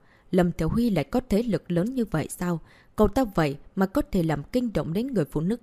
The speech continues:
kinh khủng kia sao?" Trong nháy mắt, sắc mặt của Hạ Lan Tuyên và Hứa Long Quán đều trở nên rất khó coi. Lúc đầu, bọn họ cũng nghĩ Lâm Thiếu Huy chỉ là đang ra oai thôi, nhưng thật không ngờ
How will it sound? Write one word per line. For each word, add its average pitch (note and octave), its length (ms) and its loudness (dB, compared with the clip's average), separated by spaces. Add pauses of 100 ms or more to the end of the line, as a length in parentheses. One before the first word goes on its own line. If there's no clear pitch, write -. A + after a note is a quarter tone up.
kinh A#3+ 160 0
khủng D3+ 340 -4
kia F3 120 -6
sao?" E3 340 -6 (480)
Trong F3 200 0
nháy E3 140 -2
mắt, G#3+ 260 -4
sắc - 320 -8
mặt E3+ 300 -2
của D3 80 -4
Hạ C#3+ 260 -6
Lan F#3+ 200 -2 (100)
Tuyên F3+ 220 0
và D3 240 -4
Hứa G3 120 -2
Long G3+ 280 -2
Quán F#3 320 -6
đều F3+ 200 2
trở D#3 120 -4
nên G3 260 -4
rất B3 280 -4
khó G3 220 -4
coi. F3 320 -6 (460)
Lúc A#3 340 0
đầu, D3 280 0 (240)
bọn F3+ 240 0
họ E3+ 120 -2
cũng A#3+ 300 -2
nghĩ C4 240 -2 (280)
Lâm G3 220 2
Thiếu F3+ 180 -2
Huy A#3+ 160 0
chỉ E3 220 -4
là C#3+ 160 -6
đang G3 280 -2
ra F#3 300 -4
oai F3 260 -4
thôi, E3+ 220 -2 (340)
nhưng C4 200 2
thật F#3+ 280 -4
không A#3 180 0
ngờ D#3+ 160 2